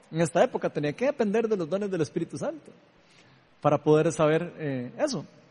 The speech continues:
Entonces esto es algo que vino de la sabiduría, de la sabiduría de Dios para aclarar cuál era la verdadera de la mamá del niño,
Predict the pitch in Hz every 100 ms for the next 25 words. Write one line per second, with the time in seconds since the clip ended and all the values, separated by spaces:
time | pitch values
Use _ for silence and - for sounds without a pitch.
0 | _ _ _ _ _ _ _ _ _ _
1 | - - - - - 254 277 277 330 302
2 | 269 - - - - 208 269 269 254 240
3 | 214 330 359 262 285 254 202 196 185 175
4 | 175 214 262 233 190 180 165 165 160 160
5 | 202 269 277 226 214 233 214 202 175 180
6 | 214 202 190 214 190 151 143 151 185 185
7 | - - - 190 185 220 214 214 180 170
8 | - 196 226 294 247 147